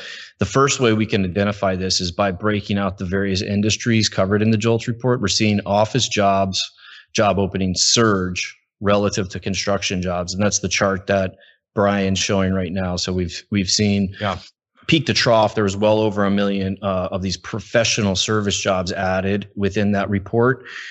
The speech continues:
Speaker 1: Uh, construction jobs is, like, one hundred thousand. If you look at it on a percentage basis,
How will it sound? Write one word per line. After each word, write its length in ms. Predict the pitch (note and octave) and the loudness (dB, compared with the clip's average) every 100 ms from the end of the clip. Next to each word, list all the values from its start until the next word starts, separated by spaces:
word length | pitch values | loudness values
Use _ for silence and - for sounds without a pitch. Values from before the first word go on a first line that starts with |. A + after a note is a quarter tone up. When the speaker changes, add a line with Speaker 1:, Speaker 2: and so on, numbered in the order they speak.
| - - | -18 -4
Speaker 1:
Uh, 440 | A2 A2 G#2+ G#2 F#2+ | 0 2 4 4 2
construction 560 | A2 G2 B2 G#2+ G#2+ | 0 0 0 0 0
jobs 240 | G2+ G2+ F#2+ | 2 2 2
is, 60 | |
like, 180 | F#2+ F#2+ | -2 -2
one 120 | G2 | -2
hundred 280 | F2+ G2+ F#2 | -2 -2 -2
thousand. 360 | F#2+ F#2 F2+ F2+ | 0 0 0 -4
If 80 | A#2 | 0
you 100 | A#2 | 0
look 120 | A#2+ | 2
at 100 | A#2+ | 2
it 80 | A2+ | 4
on 220 | A2+ G#2 | 2 0
a 20 | |
percentage 440 | F2 G2 A#2 G#2+ G2 | -4 -4 0 0 0
basis, 460 | G#2+ G2+ G#2 F#2 | 0 0 0 -2